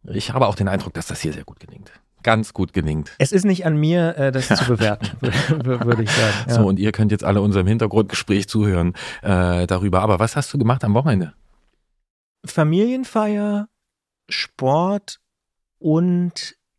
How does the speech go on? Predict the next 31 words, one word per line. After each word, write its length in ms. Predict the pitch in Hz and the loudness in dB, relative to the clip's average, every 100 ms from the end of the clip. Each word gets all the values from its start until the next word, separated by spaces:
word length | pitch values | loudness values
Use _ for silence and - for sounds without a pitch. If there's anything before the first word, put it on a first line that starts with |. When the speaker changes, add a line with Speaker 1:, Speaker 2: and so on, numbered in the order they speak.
| _ | _
Speaker 2:
demonstrieren. 640 | 147 131 139 127 - 107 92 | -2 2 0 -2 -4 -6 -4
Speaker 1:
Gesellschaftliches 720 | - 104 113 - 156 127 104 98 | -4 0 2 2 0 0 -2 -2
Engagement, 500 | 104 95 95 156 190 | 0 2 2 0 2
ne? 160 | 151 | 2
Hab 100 | 127 | 2
ich 40 | 139 | 2
Speaker 2:
Ja. 60 | |
Speaker 1:
nämlich 180 | 123 101 | 4 4
rausgehört 340 | 110 - 170 - | 2 2 0 2
bei 100 | 87 | -2
dir. 260 | 82 76 - | 0 -4 -2
Speaker 2:
Ja, 120 | 135 | 2
ja. 100 | 92 | 4
Speaker 1:
Ähm, 220 | 87 82 78 | 4 2 0
was 160 | 87 135 | 0 0
hast 140 | 170 | 0
du 60 | 120 | 0
gemacht? 220 | 107 143 - - - - - | -2 -2 -10 -20 -18 -18 0
Speaker 2:
Ich 260 | 170 - - | 0 0 0
war 440 | 123 165 190 190 - | 2 2 2 0 0
auf 260 | 143 - | 0 2
einer, 680 | 143 147 147 147 147 143 143 - _ _ _ _ _ _ _ _ _ _ - | 0 2 2 2 2 0 -4 -10 _ _ _ _ _ _ _ _ _ _ -8
ja, 320 | 143 117 120 | -2 0 2
Anti-Schwurbler-Demonstration, 2250 | - 143 156 - - 120 151 120 104 104 101 _ - 110 104 - 107 - 110 104 107 - | 2 2 0 -2 -2 0 2 2 2 0 -6 _ -2 0 0 -2 -4 -2 0 0 -2 -6
so 160 | - 110 | -2 0
würde 120 | 107 | 0
ich's 100 | 107 | 0
mal 320 | 107 101 107 - _ - | 0 0 -2 -6 _ 0
Speaker 1:
Ja. 260 | 101 98 - _ - 113 | 0 0 -8 _ -10 -2
Speaker 2:
benennen. 520 | 117 110 107 101 101 127 | 0 2 2 2 -2 0
Ja. 200 | 110 | 0